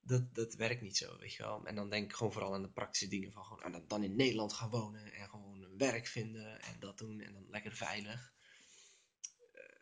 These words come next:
dat lijkt een goede optie nu, want ja, kijk even naar de feiten. Wie heeft er geen cent te makken? Eh, d-, lijkt het, weet je wel. En, en wie lijkt het wel gewoon prima te hebben? Dus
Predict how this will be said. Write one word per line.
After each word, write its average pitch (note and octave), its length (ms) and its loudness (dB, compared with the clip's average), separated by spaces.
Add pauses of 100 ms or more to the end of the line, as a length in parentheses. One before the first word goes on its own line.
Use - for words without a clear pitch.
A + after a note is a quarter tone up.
(560)
dat A#2 160 6
lijkt A#2+ 300 6
een - 60 4
goede G3 260 6
optie B3 280 6
nu, F#2+ 180 2
want G2 240 -8
ja, E2+ 240 0 (320)
kijk - 200 -2
even C#3 160 0
naar C#3 100 0
de B2 60 -4
feiten. G3+ 440 -2
Wie C#3 140 4
heeft D3 240 2
er D3 60 0
geen D3+ 120 -2
cent D3+ 140 0
te D3 60 -4
makken? D#3 440 -4 (360)
Eh, - 140 -12 (200)
d-, - 100 -8
lijkt B2 320 0
het, F#3 120 -6
weet B2+ 160 2
je C#3+ 80 -2
wel. F3 180 -2
En, C3 300 0
en B2+ 200 0
wie C3+ 680 -4
lijkt B2 300 2
het B2+ 120 -4
wel D#3+ 220 2
gewoon E3 220 -4
prima F3 260 2
te E3 100 -4
hebben? F3 340 -8 (460)
Dus - 580 2